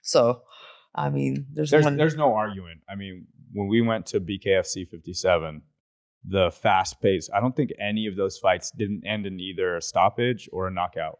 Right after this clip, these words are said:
Speaker 1: Right.
Speaker 2: N-, wild. There's
Speaker 1: Yeah.
Speaker 2: not ever, you're never watching two people fight in the ring bare knuckle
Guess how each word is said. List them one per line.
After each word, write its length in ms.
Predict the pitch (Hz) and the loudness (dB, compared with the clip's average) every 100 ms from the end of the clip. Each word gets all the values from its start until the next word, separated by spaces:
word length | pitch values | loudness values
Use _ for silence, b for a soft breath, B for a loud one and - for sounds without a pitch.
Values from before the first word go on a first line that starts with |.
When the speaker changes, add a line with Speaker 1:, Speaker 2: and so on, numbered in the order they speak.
| - | -18
Speaker 1:
Right. 460 | - 85 92 90 - _ - | -10 -4 -4 -6 -12 _ 2
Speaker 2:
N-, 320 | 110 107 110 | 4 4 2
wild. 480 | 98 98 90 69 52 _ | 4 4 4 2 -6 _
There's 240 | 151 113 | 2 2
Speaker 1:
Yeah. 60 | 110 | 6
Speaker 2:
not 180 | 127 117 | 6 6
ever, 200 | 117 113 | 2 0
you're 200 | 110 113 | -6 -2
never 280 | 127 127 120 | -2 0 2
watching 440 | 113 117 - 107 | 4 4 2 -6
two 120 | - 110 | -6 -6
people 480 | 113 92 98 87 - - | -6 -6 -4 -4 -6 -2
fight 280 | 101 95 | 0 0
in 100 | 92 | -6
the 120 | 92 90 | -16 -16
ring 320 | 92 95 92 | -16 -16 -12
bare 160 | 90 90 | -10 -10
knuckle 540 | 90 87 78 76 78 | -10 -12 -12 -14 -14